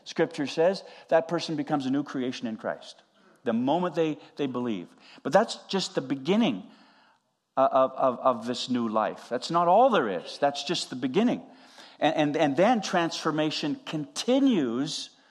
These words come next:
with our sanctification. Now, there you go. That's a fifty cent theology word right there. Sanctification. Sanctification is the God-ordained process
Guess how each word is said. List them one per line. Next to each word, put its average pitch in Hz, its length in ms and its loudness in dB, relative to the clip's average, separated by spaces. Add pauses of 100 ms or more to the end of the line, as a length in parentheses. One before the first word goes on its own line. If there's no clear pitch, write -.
(360)
with 151 240 0
our 151 200 6
sanctification. - 1500 -4
Now, 110 140 -12
there 131 160 0
you 123 140 0
go. 113 160 -2
That's 131 240 -4
a 120 60 -6
fifty - 360 -8
cent 117 380 -8
theology 117 720 -2
word 127 320 -4
right 139 180 0
there. 127 260 0 (960)
Sanctification. 147 1400 -4 (1700)
Sanctification 175 1000 0
is 131 140 -2
the 131 100 0
God-ordained 147 1200 0
process 147 640 -2